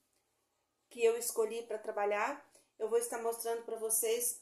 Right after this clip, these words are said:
a gramatura desse tapete, quatrocentos e quatro gramas. Meninas, eu trabalhei com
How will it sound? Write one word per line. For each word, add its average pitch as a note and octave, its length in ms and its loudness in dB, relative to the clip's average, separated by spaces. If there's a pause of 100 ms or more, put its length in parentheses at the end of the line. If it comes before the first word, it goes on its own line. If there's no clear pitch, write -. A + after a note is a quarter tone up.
(440)
a A3+ 100 4
gramatura B3 720 -6
desse G#3 240 -2
tapete, - 580 -10
quatrocentos B3+ 1040 -2
e A#3+ 100 -12
quatro A3+ 540 -6 (300)
gramas. G#3 880 2 (320)
Meninas, D4 480 4
eu D4 140 4
trabalhei C#4+ 580 0
com A#3+ 400 -4